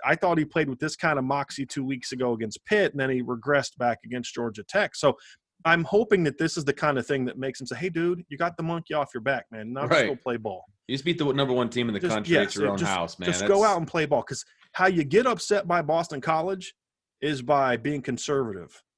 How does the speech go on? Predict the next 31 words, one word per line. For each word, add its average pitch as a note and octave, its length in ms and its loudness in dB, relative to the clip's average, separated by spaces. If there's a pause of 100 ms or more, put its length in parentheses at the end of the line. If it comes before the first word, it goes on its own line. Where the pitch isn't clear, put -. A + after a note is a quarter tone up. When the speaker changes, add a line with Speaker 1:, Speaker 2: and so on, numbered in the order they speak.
(120)
Speaker 1:
not C3 280 0
taking C3+ 320 -2
chances, B2 440 -4
Speaker 2:
Right. G#2+ 100 4
Speaker 1:
those D#3 140 0
kind C3 180 -4
of A2 60 -8
things. A2 240 -8 (480)
If B2+ 160 -2
you're B3 220 4
aggressive D#3 440 0
against C3 240 0
Boston A#2+ 260 0
College, B2 280 -2
you're D3+ 120 -2
gonna G#3+ 220 2
win, F3 200 0
and D#3 80 -2
you're C3+ 100 -2
gonna C#3+ 120 0
win C3+ 140 -2
convincingly B2 580 -2
because A2+ 300 -8
you C#3 80 -2
have C#3+ 160 -2
way A2+ 260 -2
better B2+ 240 -2
players A2 340 -8
than G2+ 120 -8
they G#2+ 140 -6
do G2+ 260 -10